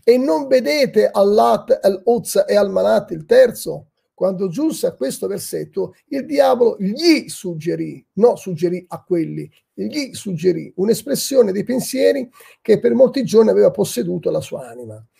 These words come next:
e gli mise in bocca parole di riconciliazione e di compromesso, la cui rivelazione desiderata, desiderava da Allah,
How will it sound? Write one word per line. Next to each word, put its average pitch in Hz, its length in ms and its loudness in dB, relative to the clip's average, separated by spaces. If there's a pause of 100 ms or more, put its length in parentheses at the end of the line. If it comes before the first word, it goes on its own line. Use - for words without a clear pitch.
(240)
e 185 140 4
gli 202 140 4
mise 202 220 4
in 233 120 2
bocca 190 320 2
parole 214 360 2
di 175 140 -4
riconciliazione 214 920 -2
e 175 40 -4
di 160 100 -8
compromesso, - 840 -4 (260)
la 85 140 0
cui - 160 -2
rivelazione 226 680 2
desiderata, 175 840 -4 (260)
desiderava 175 640 0
da 185 200 0
Allah, 233 500 0